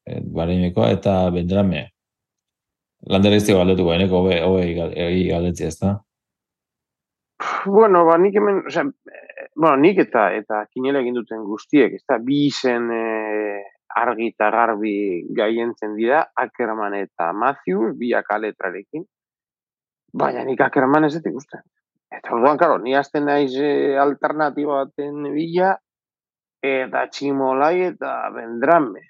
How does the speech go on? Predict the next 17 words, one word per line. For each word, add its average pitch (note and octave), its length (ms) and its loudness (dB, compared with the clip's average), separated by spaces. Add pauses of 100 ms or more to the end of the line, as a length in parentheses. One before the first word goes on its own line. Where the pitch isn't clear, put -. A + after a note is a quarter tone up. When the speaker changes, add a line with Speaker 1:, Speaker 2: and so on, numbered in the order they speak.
(120)
Speaker 2:
ba, A2 260 -4 (800)
ba, F2+ 180 -2 (220)
ba, A#2 180 0
puntuak C#3 420 0
egingo C3 220 4
dituzte. - 560 0 (1120)
Baina, A#2 680 4
baina, G#2 280 -2
claro, D3 320 2
puntuak B2+ 320 -2
egingo C#3 240 2
dituzte D3+ 420 0
bosgarren D3 640 0
postutik A2+ 500 -12
hamargarren A2 600 -2
postura G2+ 480 -6
sartzen. - 380 -4